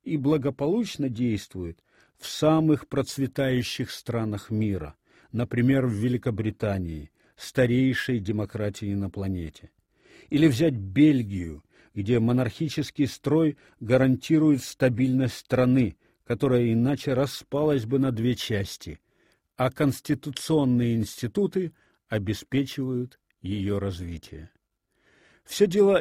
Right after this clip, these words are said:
именно в определении «конституционная монархия», то есть ограниченная, при которой король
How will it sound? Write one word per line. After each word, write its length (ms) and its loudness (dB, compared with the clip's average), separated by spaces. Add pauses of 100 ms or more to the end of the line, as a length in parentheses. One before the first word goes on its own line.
именно 400 0
в 60 2
определении 960 2
«конституционная 1600 2
монархия», 720 -8
то 140 -4
есть 240 -2
ограниченная, 1200 0
при 200 -10
которой 480 -2
король 540 4